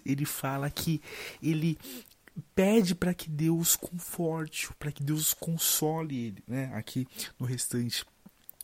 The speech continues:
do Salmo quarenta e um. E ele pede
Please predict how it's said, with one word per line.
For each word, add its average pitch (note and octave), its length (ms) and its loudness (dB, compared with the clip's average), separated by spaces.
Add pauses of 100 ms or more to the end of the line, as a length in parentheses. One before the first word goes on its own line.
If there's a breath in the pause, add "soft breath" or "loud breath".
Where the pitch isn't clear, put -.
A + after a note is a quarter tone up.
(140)
do A#2+ 100 0
Salmo A#2+ 500 2
quarenta G#2+ 440 -4
e F#2 60 0
um. F#2 140 -6 (320 loud breath)
E D#3+ 120 0
ele E3+ 160 0
pede D3 580 -2